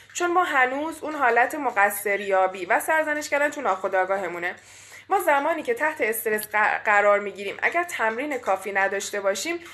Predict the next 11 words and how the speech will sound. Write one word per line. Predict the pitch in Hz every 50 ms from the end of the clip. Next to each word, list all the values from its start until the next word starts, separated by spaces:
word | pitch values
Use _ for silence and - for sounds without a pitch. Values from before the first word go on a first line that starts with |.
| - - _ -
برمیگردیم | - 277 294 320 359 349 359 359 359 339 330 339 339 339 320
به | 269 247
حالت | 233 214 208 220 233 269
ناخودآگاه، | 294 262 208 190 190 196 185 180 190 180 180 180 180 165 - -
یعنی | 202 175 196
حالت | 240 220 196 190 196 202 202 -
کارخونه. | 247 240 214 190 180 180 - 185 175 165 156 165 - - _ _ _ _ _ - - - _ _ _ -
<laughs> | 247 233 - _ _ _ _ _ _ _ _ _ _ _ _ _ _ _ _ _ _ _ _ _ _ _ _ _ _ _ _ _ _ _ _ _ _ _ _ _ _ _ _ _ _ _ _ _ _ _ _ _ _ _ _ _ _ _ _ _ _ _ _ _ _ _ - - - - - - - - _ - -
ام، | - 269 269 269 262 262 254 269 269 277 254 - 285 - - _ _ _ _ _ - _ _ _ _ _ _ _ _ _ _ _ _ _ - _ _ - - - _ _ _ _ _ - - - _ _ - - -
ما | 240 269 277 285 320 359
باید | 359 294 262 262 285